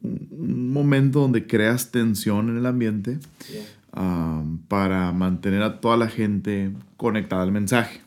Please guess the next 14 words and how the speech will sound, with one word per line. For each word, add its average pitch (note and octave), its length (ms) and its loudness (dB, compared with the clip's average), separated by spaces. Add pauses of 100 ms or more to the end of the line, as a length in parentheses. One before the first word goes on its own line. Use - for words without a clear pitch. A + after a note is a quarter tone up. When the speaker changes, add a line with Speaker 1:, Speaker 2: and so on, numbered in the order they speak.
Speaker 1:
¿verdad? F#2 280 -4
Speaker 2:
Yeah. - 160 -10 (1120)
Speaker 1:
Y, C3 280 8 (880)
y D#3 180 6
digo, D3+ 360 4
te, - 140 -2
te, - 200 -4
te D3 140 0
he C3 40 8
escuchado C#3+ 420 6
predicar C3 420 8
usando C3 240 6
este B2+ 120 2
bosquejo, A#2 560 2